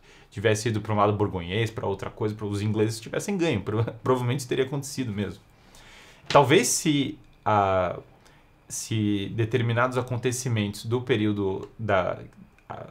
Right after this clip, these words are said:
se a igreja não tivesse tido uma influência muito grande nas universidades, nos hospitais, nós veríamos um mundo bem mais obscuro do que nós vivemos.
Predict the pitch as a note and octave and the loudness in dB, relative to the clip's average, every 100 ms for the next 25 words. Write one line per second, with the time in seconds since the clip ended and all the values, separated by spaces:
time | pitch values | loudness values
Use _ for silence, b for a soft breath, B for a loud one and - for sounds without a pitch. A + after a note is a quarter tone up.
0 | - - B2 G#2+ A#2+ F3 D3+ C3 B2 A2 | -18 -8 -6 0 4 4 4 2 0 0
1 | A#2 A2+ - B2+ G#2 G#2+ G#2+ - A2 G#2 | 0 0 -4 -4 0 0 0 -2 -2 0
2 | G#2+ A#2+ C3+ A#2 G#2 G2 F2 B B B | 0 0 -2 0 0 -2 -6 B B B
3 | B A2+ A#2 A2+ B2 A#2 G#2+ A#2 G#2+ G#2+ | B 0 2 2 2 0 -2 2 4 4
4 | G#2+ G#2+ G#2+ - C3 - A#2 D#3+ - - | 2 -2 -2 -4 -4 4 4 4 0 -10
5 | b b b - B2+ C3+ C3 D3 D3 D#3+ | b b b -4 0 2 4 4 2 2
6 | D#3 B2 C3 C#3 A#2 G#2+ A#2+ G#2 G#2+ G#2+ | 2 2 2 2 2 0 2 2 2 2
7 | G#2 - A2 G#2 - C3 C3+ G2+ - G2+ | 0 -4 -4 -6 -4 0 0 0 -4 -4
8 | G#2 A#2 G#2+ G#2+ F#2 | -4 -4 -2 -2 -2